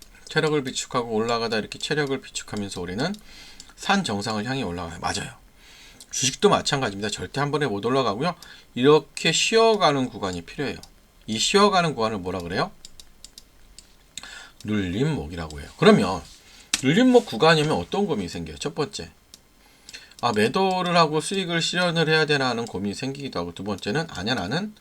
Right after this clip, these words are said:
홀딩을 하고 추세를 좀 지켜볼 거야, 이러한 고민이 생겨요. 그래서 고민 끝에 나만 매도하면 주가는 올라가요. 희한해. 나만 홀딩하면 주가는 여지없이 내려갑니다. 왜 그래요?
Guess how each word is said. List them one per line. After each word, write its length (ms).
홀딩을 540
하고 140
추세를 400
좀 100
지켜볼 460
거야, 160
이러한 320
고민이 260
생겨요. 280
그래서 200
고민 340
끝에 640
나만 400
매도하면 480
주가는 320
올라가요. 400
희한해. 380
나만 340
홀딩하면 480
주가는 300
여지없이 320
내려갑니다. 380
왜 140
그래요? 340